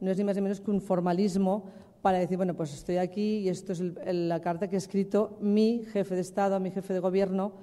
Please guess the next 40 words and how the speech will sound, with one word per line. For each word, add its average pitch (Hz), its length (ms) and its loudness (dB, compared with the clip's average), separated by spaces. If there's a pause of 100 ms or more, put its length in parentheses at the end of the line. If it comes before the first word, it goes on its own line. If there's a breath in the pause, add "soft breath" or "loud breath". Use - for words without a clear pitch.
(260 loud breath)
para 185 320 0 (300)
que 156 640 0 (100)
yo 175 380 2
represente 170 400 -4
a - 20 -2
mi 160 80 -2
país. 143 340 -6 (420 loud breath)
En 196 120 2
esta 208 400 4
imagen 208 540 0
de, 160 420 -2 (520 loud breath)
de 175 200 -2
la 156 880 -4 (160)
derecha, 190 480 -10 (1000)
sí, - 120 -16 (140)
de 180 140 -12
la, 170 120 -8
de 175 320 -10
la 185 80 -4
izquierda, 180 380 -8
de 180 180 -8
la 165 80 -2
derecha, 160 320 -8
de 143 60 -10
la 151 60 -8
derecha, 156 300 -10 (680 soft breath)
eh, 196 360 2
esta 208 540 -2
es 196 180 0
la, 202 400 2
la, 190 200 0
la 196 100 -2
entrega 208 220 4
de 214 80 4
cartas 220 220 -2
credenciales 214 420 0
en 214 80 2
el 190 60 -4
Palacio 180 340 -2
Real. 160 360 -2